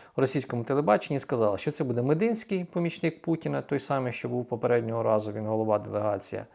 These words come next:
Михайло Галузін, заступник міністра закордонних справ, Ігор Костюков, начальник Г Р У, і Олександр Фомін, заступник міністра оборони. Технічна група. В принципі, для обговорення меморандуму про припинення вогню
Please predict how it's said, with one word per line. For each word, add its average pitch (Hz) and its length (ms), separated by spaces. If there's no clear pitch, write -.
Михайло 131 760
Галузін, 127 720
заступник 165 560
міністра 160 400
закордонних 156 560
справ, 143 400
Ігор 135 360
Костюков, 185 560
начальник 147 580
Г 127 60
Р 139 80
У, 139 280
і 226 240
Олександр 147 640
Фомін, 123 500
заступник 165 640
міністра 135 460
оборони. 104 420
Технічна 214 540
група. 110 280
В - 140
принципі, 233 520
для 143 280
обговорення 127 580
меморандуму 160 560
про 156 180
припинення 127 480
вогню 156 340